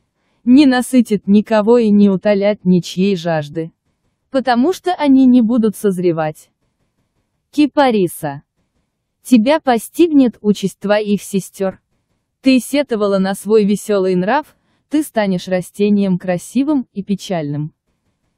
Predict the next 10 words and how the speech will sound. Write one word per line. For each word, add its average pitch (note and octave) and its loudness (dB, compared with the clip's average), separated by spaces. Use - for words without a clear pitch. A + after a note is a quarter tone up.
Перепуганные B3 2
насмерть G#3 0
девушки D4 -2
бросились G3 -2
из F#3 -8
хижины. F#3 -2
За A3+ 2
ними B3+ 4
выбежали C4+ 0
родители. F#3+ -2